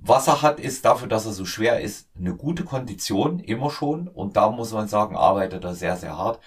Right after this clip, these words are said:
Und er hat eine gewaltige Schlagkraft. Der hat eine gewaltige Schlagkraft. Also, ähm,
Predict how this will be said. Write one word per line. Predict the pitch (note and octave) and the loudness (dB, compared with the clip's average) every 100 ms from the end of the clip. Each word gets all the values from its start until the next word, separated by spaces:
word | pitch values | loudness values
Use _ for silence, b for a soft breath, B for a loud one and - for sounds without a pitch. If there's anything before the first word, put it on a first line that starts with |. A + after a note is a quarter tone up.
| B B B | B B B
Und | F#2 | 2
er | F#2 | 2
hat | F#2+ | 2
eine | G2+ | -2
gewaltige | F2+ F2 F#2 F#2 - - | -4 2 4 4 0 -8
Schlagkraft. | - E2 - - - - - _ _ _ _ | -2 -2 -2 -6 -10 -10 -18 _ _ _ _
Der | E2 | 2
hat | E2+ | 2
eine | F#2 | 2
gewaltige | F2 F2+ G2+ - - G#2 | -4 2 4 2 -4 -8
Schlagkraft. | - F#2+ - - G#2 - - B B B B | 2 4 2 -2 -6 -6 -18 B B B B
Also, | - F2 F#2 F2+ D#2+ | -2 0 2 2 2
ähm, | - F2 F2 E2+ E2 E2 E2 E2 | 2 2 4 4 2 -2 -8 -12